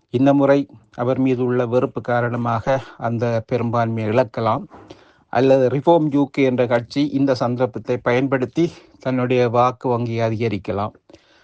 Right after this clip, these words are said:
ஆனால், இங்கே ஒரு கேள்வி ஒன்று இருக்கிறது. மூன்றாவது நிலையில் இருக்கும் டோரி கட்சி, அதாவது கன்சர்வேட்டிவ் கட்சி, இந்த முறையும் போட்டியிடுமா, அல்லது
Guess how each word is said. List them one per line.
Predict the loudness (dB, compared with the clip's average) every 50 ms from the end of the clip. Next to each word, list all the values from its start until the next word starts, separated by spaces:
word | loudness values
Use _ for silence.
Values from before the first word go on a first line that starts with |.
| _ _ _
ஆனால், | -2 0 2 4 4 2
இங்கே | 2 2 2 2 2
ஒரு | 2 0
கேள்வி | 0 2 4 4 4 4 4
ஒன்று | 2 2 2 0
இருக்கிறது. | -2 -2 -4 -6 -6 -4 -2 -2 -4 -4 -4 -8 -14 -8
மூன்றாவது | -2 2 2 2 4 4 6 4 4 4 2 0
நிலையில் | -2 -2 0 0 0 0 0 -2
இருக்கும் | -2 -4 -6 -8 -8 -4
டோரி | 0 2 4 4 4 2 0
கட்சி, | -2 -4 -6 -6 -6 -6 -6 -4
அதாவது | -4 -4 -2 -2 -2 -2 -2 -2
கன்சர்வேட்டிவ் | -2 -2 -2 0 0 0 0 -2 -2 -6 -6
கட்சி, | -6 -6 -8 -8 -6 -6 -6 -6 -6 -8 _ _ _ _ _ _ _ _ _
இந்த | -2 2 4 4 4
முறையும் | 4 4 2 2 2 2 0 -2 -2
போட்டியிடுமா, | 0 0 0 0 0 0 -2 0 0 0 0 0 -2 -2 -2 -2 -4 -6 -10 _ _ _ -20 _ -6
அல்லது | -2 0 2 4 4 4 4 4 0